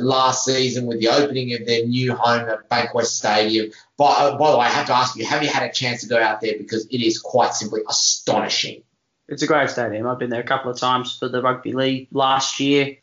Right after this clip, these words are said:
Speaker 2: And I'm looking forward to actually going to watch some football there this year in particular.
Speaker 1: It looks, it is an amazing stadium. However, I, I get the feeling now the wheels are slowly starting to fall off the bus. Of course,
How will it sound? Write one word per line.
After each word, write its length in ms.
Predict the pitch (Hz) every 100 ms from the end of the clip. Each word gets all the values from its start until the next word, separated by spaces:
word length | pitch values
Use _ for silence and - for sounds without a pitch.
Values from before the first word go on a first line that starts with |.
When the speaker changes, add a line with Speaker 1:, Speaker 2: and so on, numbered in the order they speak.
| -
Speaker 2:
And 100 | 143
I'm 160 | 170
looking 200 | 240 269
forward 160 | 214 220
to 60 |
actually 180 | 214 208
going 120 | 185
to 40 | 175
watch 140 | 160
some 100 | 151
football 500 | 135 - 165 - 135
there 220 | 123 127
this 280 | 117 110 -
year 300 | 127 110 110
in 120 | 131
particular. 500 | 127 117 117 104 101 -
Speaker 1:
It 80 | 120
looks, 340 | 131 151 -
it 80 | 131
is 300 | 127 120 113
an 120 | 113
amazing 640 | 113 127 135 131 131 120 113
stadium. 440 | - 117 113 113 -
However, 600 | - 135 135 135 127 127
I, 200 | 127 120 -
I 140 | 127
get 140 | 147 147
the 60 |
feeling 380 | 135 131 120 120
now 220 | 113 113
the 100 | 107
wheels 480 | 107 120 123 117 117 -
are 140 | 104
slowly 920 | 107 - - 117 120 123 117 117 113
starting 460 | - - 117 113 107
to 100 | 107
fall 360 | - 120 107
off 60 | -
the 60 | 101
bus. 320 | 101 107 -
Of 40 |
course, 320 | - 107 -